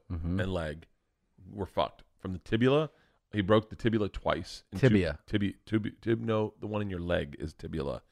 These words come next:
Speaker 2: This is a tibia. This is a tibula.
Speaker 1: Okay.
Speaker 2: Am I not right about that?
Speaker 1: I don't think so.
Speaker 2: Tibia?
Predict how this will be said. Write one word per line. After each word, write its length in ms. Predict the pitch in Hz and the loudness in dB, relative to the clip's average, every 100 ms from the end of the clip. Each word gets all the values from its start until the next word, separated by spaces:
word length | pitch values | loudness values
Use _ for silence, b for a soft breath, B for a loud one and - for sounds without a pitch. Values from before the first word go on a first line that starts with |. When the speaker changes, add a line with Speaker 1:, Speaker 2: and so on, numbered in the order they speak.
| _ _ - | _ _ -8
Speaker 2:
This 160 | 92 | -4
is 60 | 107 | -2
a 80 | 135 | -2
tibia. 560 | - 107 104 101 101 - _ _ | -4 -2 2 2 0 -8 _ _
This 180 | 87 - | -8 -6
is 60 | 92 | -8
a 40 | |
tibula. 640 | - 110 87 73 69 - - - | -8 -8 -6 -6 -6 -8 -16 -6
Speaker 1:
Okay. 360 | - 104 104 120 _ _ _ _ _ _ _ _ _ 95 | 0 4 4 2 _ _ _ _ _ _ _ _ _ -2
Speaker 2:
Am 40 | |
I 40 | 98 | 0
not 140 | 104 | 2
right 140 | 107 113 | 0 0
about 220 | 127 - | -2 -4
that? 180 | 143 - | -8 -2
Speaker 1:
I 60 | 104 | 2
don't 120 | 98 | 2
think 160 | 95 85 | 2 0
so. 300 | 87 82 - _ _ _ _ _ _ _ - | 0 0 -2 _ _ _ _ _ _ _ -10
Speaker 2:
Tibia? 380 | 107 151 185 | -6 -6 -6